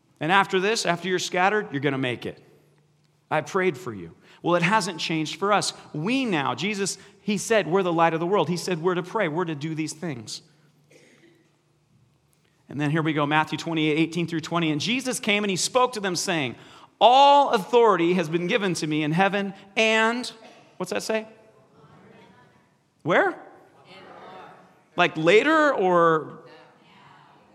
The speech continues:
Okay. So is there a time later when that happens, or is this already in effect?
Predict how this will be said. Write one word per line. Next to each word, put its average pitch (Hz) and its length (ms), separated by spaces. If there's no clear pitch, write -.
Okay. 147 400
So 208 360
is 196 140
there 226 160
a 220 40
time 220 360
later 208 220
when 208 120
that 190 140
happens, 254 420
or 190 60
is 175 100
this 185 160
already 190 300
in 180 80
effect? 160 520